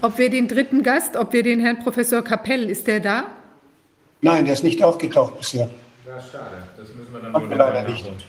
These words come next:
Speaker 1: Weiß ich nicht, was das ist.
Speaker 3: Mhm.
Speaker 2: Aber das ist ganz, es ist ja vielleicht auch ein Thema, welches nicht so hundertprozentig zu dem passt, was wir jetzt besprechen.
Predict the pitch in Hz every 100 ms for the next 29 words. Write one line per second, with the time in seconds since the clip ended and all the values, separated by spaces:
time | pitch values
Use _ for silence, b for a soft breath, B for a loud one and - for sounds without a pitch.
0 | - - - 202 202 180 208 214 - -
1 | 233 202 107 107 113 - - - _ _
2 | _ b - 151 151 151 170 - 165 156
3 | - - 175 170 190 - 170 - 160 156
4 | 156 156 185 156 - 160 151 147 165 175
5 | 165 151 156 160 - 160 156 160 143 185
6 | 170 - 147 151 139 135 - 139 147 143
7 | 147 139 - 139 - 143 165 165 135 -
8 | 135 127 165